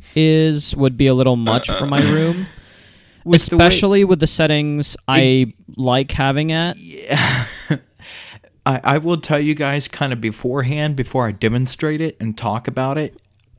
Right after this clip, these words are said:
Speaker 2: in my room, I do have to be careful because
Speaker 1: Yeah.
Speaker 2: if I'm not, and I'll demonstrate why,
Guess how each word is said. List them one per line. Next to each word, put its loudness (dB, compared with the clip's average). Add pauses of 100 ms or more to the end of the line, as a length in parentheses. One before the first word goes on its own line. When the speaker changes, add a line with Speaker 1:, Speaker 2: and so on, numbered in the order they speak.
(160)
Speaker 2:
in 0
my 0
room, -2
I -4
do 0
have -4
to -8
be -6
careful -8
because -6 (100)
Speaker 1:
Yeah. 4 (520)
Speaker 2:
if -2
I'm 2
not, -2
and -2
I'll 0
demonstrate 0
why, -8